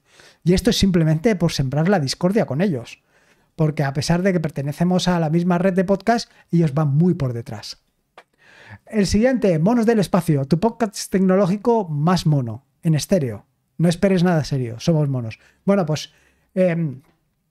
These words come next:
este podcast es un podcast también casual.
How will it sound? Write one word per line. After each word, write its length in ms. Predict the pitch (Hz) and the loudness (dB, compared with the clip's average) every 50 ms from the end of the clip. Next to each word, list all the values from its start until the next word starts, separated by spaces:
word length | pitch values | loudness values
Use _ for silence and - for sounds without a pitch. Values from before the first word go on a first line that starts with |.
| _ _ _ - - _ _ _ _ _ _ | _ _ _ -20 -20 _ _ _ _ _ _
este 220 | - 180 - - 180 | -6 -4 -2 -2 0
podcast 400 | 160 214 208 - - 233 185 202 | 0 -2 -2 0 0 0 0 0
es 140 | 196 - 202 | -2 0 0
un 220 | 202 196 185 165 | 0 0 0 0
podcast 400 | 180 202 190 - 214 226 202 - | 0 -2 -2 0 0 -2 0 -2
también 560 | - 165 160 165 180 185 202 220 214 208 - _ | -2 -2 0 2 2 2 2 0 -2 -4 -8 _
casual. 460 | - 160 - - 156 131 143 196 - | -8 -4 -2 0 0 -2 -2 -6 -10